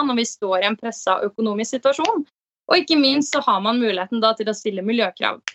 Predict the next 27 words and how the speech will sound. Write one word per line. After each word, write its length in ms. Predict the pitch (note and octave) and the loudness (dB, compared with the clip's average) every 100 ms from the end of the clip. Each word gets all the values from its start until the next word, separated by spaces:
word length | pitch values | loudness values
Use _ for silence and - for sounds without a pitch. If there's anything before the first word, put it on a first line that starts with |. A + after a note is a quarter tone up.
| _ _ _ - | _ _ _ 0
Ehm, 600 | B3 B3 B3+ C4 C4 C4+ - | 2 4 2 0 -2 -4 -10
så, 240 | - D4+ D4 E4 E4 - - | -8 0 2 2 0 -4 -6
eh, 600 | C#4 C#4 C#4 C#4 C#4 C#4 | -2 2 2 2 2 2
er 240 | C#4 - A#3 | 0 0 0
det 100 | B3+ | 0
bare 260 | B3+ A#3+ A#3 | 0 0 0
en 100 | A3+ | -2
ting 180 | A#3 A#3 | -2 -4
til 240 | - A#3+ | -2 -2
å 80 | B3 A#3+ | 0 2
nevne 300 | A#3 G3+ A3 | 2 0 -2
om 120 | A3 | -2
forslaget. 640 | B3+ - G3 G3 C#4 F4+ C#4+ | -6 -6 -4 0 2 4 2
Etter 160 | B3 | 0
at 60 | A#3 | -2
vi 120 | B3 B3+ | 0 -2
hadde 460 | B3 A3 F3 G#3 A3 | -2 -6 -2 0 0
oppslag 420 | - - G3+ F#3+ F#3 | -6 -6 -2 -2 -2
på 80 | A3+ | -2
dette, 340 | A#3 - G#3 G#3+ A3 _ | -2 -4 -2 -2 -2 _
eh, 460 | A3 A3 A3 A3 A3 G#3+ - | -2 0 2 0 0 -2 -2
etter 200 | - G#3 | -2 -2
at 60 | |
vi 100 | A#3+ | 2
la 180 | A#3+ G#3+ | 2 2
det 140 | F3+ - | 0 -2
fram 320 | G#3 G#3+ | 0 0